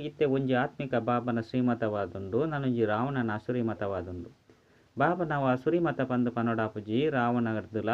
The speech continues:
ಬಾಬಾ ಪಂದ್ ಪನ್ಪುಜೇರು. ರಾವಣಗಂತೂ ಬಾಬಾ ಪಂದ್ ಪನ್ಪುಜೇರು.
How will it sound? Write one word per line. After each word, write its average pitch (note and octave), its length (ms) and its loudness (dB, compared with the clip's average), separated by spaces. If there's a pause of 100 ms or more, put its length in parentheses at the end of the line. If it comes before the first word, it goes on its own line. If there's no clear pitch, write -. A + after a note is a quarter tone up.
(100)
ಬಾಬಾ A#2+ 360 2
ಪಂದ್ G#2+ 440 -4
ಪನ್ಪುಜೇರು. G2 600 -6 (1900)
ರಾವಣಗಂತೂ A2+ 840 4 (280)
ಬಾಬಾ A2 280 4
ಪಂದ್ G2+ 380 -4
ಪನ್ಪುಜೇರು. G2 600 -2